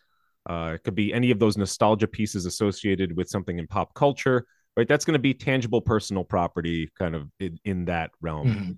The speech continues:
Speaker 1: But there you have the tried and true. I mean, you listen down to this and you're like, "Oh, yeah, stamp collector, coin collector,
Speaker 2: Yeah.
Speaker 1: art collector, antique collector,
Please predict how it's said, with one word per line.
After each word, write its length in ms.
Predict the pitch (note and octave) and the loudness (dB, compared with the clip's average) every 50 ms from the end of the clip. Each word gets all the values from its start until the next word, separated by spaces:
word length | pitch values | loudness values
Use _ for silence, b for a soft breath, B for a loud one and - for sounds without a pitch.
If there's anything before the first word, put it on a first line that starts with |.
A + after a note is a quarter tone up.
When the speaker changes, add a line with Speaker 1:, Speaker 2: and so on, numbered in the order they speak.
| - - | -2 0
Speaker 1:
But 100 | - C#3+ | 2 4
there 120 | F#3 G3+ | 6 6
you 100 | G3+ F3+ | 6 6
have 160 | E3+ E3+ D#3 | 4 4 4
the 80 | D3 D3 | 2 0
tried 320 | - - - C#3 C#3 C#3+ | 0 2 4 4 6 6
and 160 | C#3 B2 A2+ A2 | 4 4 2 0
true. 380 | - - E3 C#3+ G#2 G2 G2 | 0 2 4 6 6 6 4
I 60 | F#2+ | 4
mean, 280 | G#2+ A2 G#2 G2+ G2 F#2+ - | 4 2 2 2 0 -2 -2
you 140 | - A2+ A2 | 0 2 2
listen 340 | B2 C3 - - G#2+ G2+ F2 | 2 2 2 0 0 0 2
down 260 | F2+ G2+ G#2+ A#2+ B2 | 4 4 4 2 2
to 100 | - G#2+ | 0 -2
this 200 | E2+ F2 F2+ - | -2 -2 -4 -4
and 40 | F#2 | -2
you're 80 | F2+ | -2
like, 100 | F2+ F#2 | 0 2
"Oh, 60 | B2 A2+ | 4 4
yeah, 220 | A2+ G#2+ D#2+ D2 - _ _ _ _ _ _ _ | 4 4 2 0 -4 _ _ _ _ _ _ _
stamp 400 | - - - - E2+ E2+ F2 - | -16 -10 -6 -4 -4 -4 -6 -4
collector, 640 | - G2 F2+ F2 E2+ - - - E2 D#2+ D#2+ D2+ - _ _ _ | -2 0 0 0 0 -2 -4 -4 -4 -4 -4 -6 -10 _ _ _
coin 240 | - - F2+ F2+ F2+ | -6 -4 -4 -2 -2
collector, 580 | F2 F#2 F2 F2 E2 D#2 - - E2+ D#2+ D#2+ F#2+ | -2 -2 -2 -2 -2 -4 -4 -4 -2 0 0 2
Speaker 2:
Yeah. 180 | G#2+ F#2 E2+ E2 - | 0 0 -2 -2 -2
Speaker 1:
art 220 | - G#2 G#2 - _ | 0 0 0 -2 _
collector, 680 | - G#2 F#2+ F#2 F2+ - - - - F#2+ F2+ F2+ E2+ - _ _ - | -2 0 0 2 0 0 0 0 2 2 2 2 0 -4 _ _ -4
antique 520 | G#2 F#2 F2 F2+ - - E3 E3 C#3+ - - _ - | -4 -2 -2 -4 0 2 2 2 2 0 -8 _ 0
collector, 680 | - C#3 C3 C3 C3 - - - C3 B2 B2 A#2 b | 2 4 6 6 4 4 4 4 6 6 6 4 b